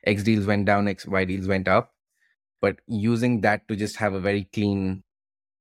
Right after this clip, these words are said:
sense of how your forecast is actually trending. So then, and then you combine those three buckets with literally what the A I is telling you. And typically A I is actually more accurate than what humans are, I've seen, but it's a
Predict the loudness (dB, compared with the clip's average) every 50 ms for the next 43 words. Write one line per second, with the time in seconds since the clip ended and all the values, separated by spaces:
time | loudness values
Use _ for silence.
0 | _ _ _ _ _ _ _ -4 -2 0 0 0 -2 -6 -10 -12 -4 -2 0 0
1 | 0 -2 -2 -4 -4 -2 0 -2 -2 -2 -4 -8 -10 -8 -10 -10 -8 -6 -4 -4
2 | -4 -4 -4 -2 -2 -2 0 0 -2 -4 -6 -8 -12 _ _ _ _ _ _ _
3 | _ -20 -4 -2 0 0 0 -2 -6 _ _ _ _ _ -4 -2 -2 -2 0 2
4 | 2 4 4 4 4 4 2 2 0 -2 -2 -6 -6 -4 -4 0 0 -2 -2 -2
5 | -6 -8 -6 -6 -6 -6 -4 -2 0 2 4 4 2 2 2 2 4 4 4 2
6 | 2 0 0 0 0 2 2 0 0 -2 -4 -4 -6 -6 -6 -6 -4 -6 -6 -6
7 | -4 -6 -2 0 2 4 4 4 4 4 4 2 0 -2 -4 -4 -2 0 2 0
8 | 0 -2 -2 -4 -2 -2 -2 -2 -2 -2 -2 -4 -6 -8 _ _ _ -20 -20 _
9 | _ _ -14 -10 -6 -6 0 2 4 4 4 4 2 0 -4 -4 -2 -2 -2 -2
10 | -2 -2 -2 -2 -4 -8 _ _ _ _ _ _ _ _ _ _ _ _ _ _
11 | _ _ _ _ _ _ -8